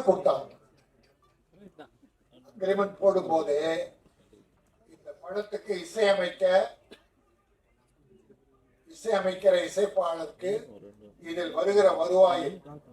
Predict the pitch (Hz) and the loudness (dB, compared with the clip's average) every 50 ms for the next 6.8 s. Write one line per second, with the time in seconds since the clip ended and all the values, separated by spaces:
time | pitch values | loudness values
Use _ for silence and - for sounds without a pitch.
0 | 110 101 101 _ _ _ _ - - 185 185 190 196 190 - - 185 175 170 - | -20 -20 _ _ _ _ _ -10 -2 2 4 4 4 4 2 0 -2 -2 -2 -2
1 | 165 - 180 170 - - 196 - - 185 175 - - 196 214 214 - - _ _ | -6 -8 -10 -14 -14 -14 -12 -4 -2 -2 -2 -2 -2 -4 -6 -6 -8 -12 _ _
2 | _ _ _ _ _ _ _ _ _ _ _ _ _ _ - 170 - - 190 202 | _ _ _ _ _ _ _ _ _ _ _ _ _ _ -20 -18 -8 -2 0 2
3 | 185 185 180 175 170 - 170 170 165 165 165 160 - 160 160 165 165 170 165 - | 2 2 0 -4 -6 -2 -2 0 0 0 -2 -4 -6 -10 -12 -12 -12 -12 -10 -8
4 | 135 131 - - 190 208 - - - - - 107 101 - 104 107 107 - - _ | -8 -8 -8 -6 -8 -8 -8 -10 -14 -20 -20 -20 -20 -20 -20 -20 -20 -20 -20 _
5 | _ _ _ - - - 202 208 202 190 196 185 170 143 143 - - - _ _ | _ _ _ -6 -2 0 2 2 4 4 4 2 2 0 -4 -8 -14 -20 _ _
6 | _ _ - 180 170 160 - - 180 175 - - - 202 214 214 | _ _ -10 -10 -10 -10 -8 -8 -6 -6 -6 -6 -6 -6 -6 -8